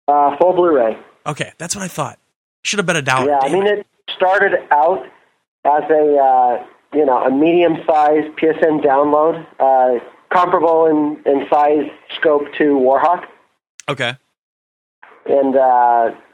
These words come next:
Speaker 1: you know, we, we've added, you know, more scope to it that would definitely warrant and justify the, the ho-, putting it on Blu-ray.
Speaker 2: Nice.
Speaker 1: Uh, and then the biggest thing was, was adding the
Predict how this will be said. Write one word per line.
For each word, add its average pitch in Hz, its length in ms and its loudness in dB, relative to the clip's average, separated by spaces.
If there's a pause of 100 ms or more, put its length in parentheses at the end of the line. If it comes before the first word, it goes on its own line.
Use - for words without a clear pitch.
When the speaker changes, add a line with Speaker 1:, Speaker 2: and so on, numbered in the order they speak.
(160)
Speaker 1:
you 143 140 0
know, 127 160 0
we, 135 240 -2 (100)
we've 135 160 -2
added, 143 500 0 (520)
you 139 240 -2
know, 120 200 0 (240)
more 156 280 0
scope 160 460 -2
to 143 180 0
it 131 200 0 (160)
that 131 200 0
would 135 180 -4 (840)
definitely 147 840 0 (180)
warrant 147 360 2
and 131 100 -4
justify 135 560 0
the, 120 380 2
the 123 40 0
ho-, 135 280 -4
putting 165 180 2
it 131 80 2
on 123 180 2
Blu-ray. 120 400 0 (1000)
Speaker 2:
Nice. 113 160 -6
Speaker 1:
Uh, 131 340 2
and 139 100 2
then 143 160 2
the 139 140 0
biggest 156 280 0
thing 143 180 2
was, 135 260 -2
was 131 240 0
adding 139 300 2
the 123 360 2